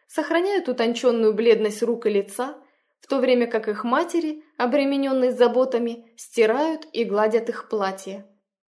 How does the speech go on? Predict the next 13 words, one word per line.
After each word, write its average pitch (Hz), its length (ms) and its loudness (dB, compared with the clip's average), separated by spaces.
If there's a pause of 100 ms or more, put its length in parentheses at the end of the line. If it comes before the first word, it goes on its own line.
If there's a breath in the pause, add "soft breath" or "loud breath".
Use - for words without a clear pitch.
(320)
Эти 262 240 2
молодые 240 480 2
женщины 247 500 -2
не 254 140 0
могут 294 320 0
называть 226 440 0
себя 233 200 -2
христианками, 208 960 -4 (340 loud breath)
так 262 220 -4
как 240 180 -4
нарушают 247 640 0
пятую 233 340 2
заповедь. 202 600 -4